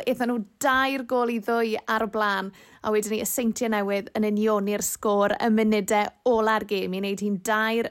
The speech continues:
yr un. Ond oedd pwynt yn ddigon i Aberystwyth sicrhau eu lle nhw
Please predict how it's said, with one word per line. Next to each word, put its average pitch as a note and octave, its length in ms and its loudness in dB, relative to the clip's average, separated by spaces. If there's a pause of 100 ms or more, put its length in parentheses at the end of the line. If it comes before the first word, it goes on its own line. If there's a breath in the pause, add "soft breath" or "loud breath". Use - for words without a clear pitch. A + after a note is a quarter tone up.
yr G#3+ 160 0
un. F#3 220 -2 (420 loud breath)
Ond G3+ 320 0
oedd - 180 -8
pwynt A3 520 -2 (100)
yn G#3 160 0
ddigon F3+ 560 -2
i G#3+ 240 0
Aberystwyth F#3 720 -4 (100)
sicrhau F#3+ 680 -4
eu G3 160 -4
lle F#3+ 220 -4 (100)
nhw F3+ 100 -4